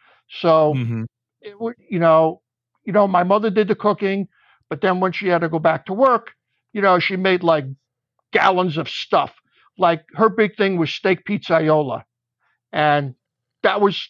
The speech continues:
Speaker 1: that was a staple in my house, like, twice a week. And my, my dad, uh, he was an aerospace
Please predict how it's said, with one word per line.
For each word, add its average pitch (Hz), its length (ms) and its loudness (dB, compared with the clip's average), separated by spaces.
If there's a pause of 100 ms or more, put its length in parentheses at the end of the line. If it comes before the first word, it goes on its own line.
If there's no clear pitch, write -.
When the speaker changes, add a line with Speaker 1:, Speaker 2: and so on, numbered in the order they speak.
Speaker 1:
that 202 180 4
was 185 160 2
a 175 60 -8
staple 175 460 -2
in 160 60 0
my 156 160 0
house, 151 240 -2
like, 151 200 -4
twice 165 340 -4
a 160 60 -6
week. 147 240 -8 (800)
And 160 540 0 (500)
my, 160 300 0
my 156 180 0
dad, 208 420 0 (1300)
uh, 151 440 2
he 160 140 0
was 208 180 0
an 180 60 -2
aerospace 175 520 -2